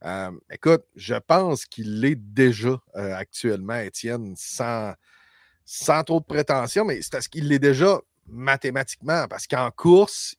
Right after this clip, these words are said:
il est devant, il se place mieux en qualification. Tu sais, comment une écurie pourrait dire au gars que la pole, pendant que l'autre qualifie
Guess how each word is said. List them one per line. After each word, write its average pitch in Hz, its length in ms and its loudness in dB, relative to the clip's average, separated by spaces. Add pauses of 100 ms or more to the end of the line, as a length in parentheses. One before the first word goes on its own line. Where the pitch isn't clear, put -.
il 107 160 -8
est 127 140 0
devant, 135 600 4 (420)
il 180 100 -14
se - 180 -4
place 175 420 -6
mieux 208 120 0
en 175 80 0
qualification. 131 580 -2
Tu - 60 -6
sais, - 60 -12
comment 175 320 0
une 185 120 -2
écurie 147 420 -2
pourrait 131 340 4
dire 156 300 -2
au 123 80 -2
gars 143 180 0
que 135 120 -4
la 113 200 0
pole, 143 460 0 (400)
pendant 117 340 -2
que 131 120 -4
l'autre 151 240 4 (100)
qualifie 131 640 -4